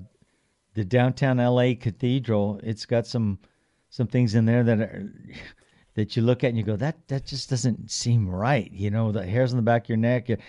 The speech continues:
that sensus fide is kicking in. They're saying, "Man," especially that statue right in the front. Um, and then, but, uh,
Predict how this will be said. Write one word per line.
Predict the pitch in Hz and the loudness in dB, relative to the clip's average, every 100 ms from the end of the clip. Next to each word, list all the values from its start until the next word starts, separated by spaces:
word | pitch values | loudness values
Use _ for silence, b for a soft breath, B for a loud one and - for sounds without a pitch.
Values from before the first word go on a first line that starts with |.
| B B - | B B -4
that | 110 | -4
sensus | - 139 135 120 | 0 -2 0 -4
fide | - 135 | 0 2
is | 131 120 104 - - - | 2 2 0 -6 -16 -8
kicking | 143 127 127 | -6 0 2
in. | 135 | 2
They're | 117 | 2
saying, | 104 117 107 | -2 -4 -2
"Man," | 123 117 104 _ _ _ _ _ | -2 -2 -4 _ _ _ _ _
especially | 127 131 127 | -2 -2 -2
that | 110 - | -4 -4
statue | - - 123 131 120 | -8 -2 0 0 -2
right | 117 | -2
in | 117 117 | 0 -2
the | |
front. | 104 120 123 117 - | -2 -2 -2 -4 -6
Um, | 113 113 110 107 110 | -4 -2 0 -2 -4
and | 107 117 | -4 0
then, | 127 123 b b b b b | 0 0 b b b b b
but, | 104 123 131 | 0 2 4
uh, | 127 120 | 4 4